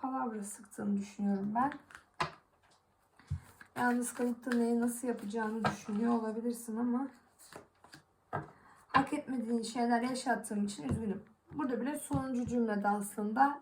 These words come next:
gerçeği söyledi yani. Düşüncesi tam olarak da bu. "Hak etmediğin şeyler yaşattığım için üzgünüm, pişmanım ve bunun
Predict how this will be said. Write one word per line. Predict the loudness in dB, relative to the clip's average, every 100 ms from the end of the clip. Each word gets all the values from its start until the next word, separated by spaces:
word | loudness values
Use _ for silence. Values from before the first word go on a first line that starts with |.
| -4
gerçeği | 0 0 0 -4 -4
söyledi | -2 0 0 0 -2
yani. | -2 -4 -4 -6 -6 -8
Düşüncesi | -6 -4 -4 -4
tam | -2 0
olarak | 0 -4 -8 -6
da | -4
bu. | -4 -6 -16 -20 -6
"Hak | -2 -2
etmediğin | -4 -4 -6 -6
şeyler | 0 0 2
yaşattığım | 0 0 -2 -4 -4 -4 -6
için | -8 -8 -8 -10 -10 0
üzgünüm, | 0 2 -2 -2 -6
pişmanım | -6 -4 -2 -2 0 -2 -2 -4
ve | -2
bunun | 0 0 -2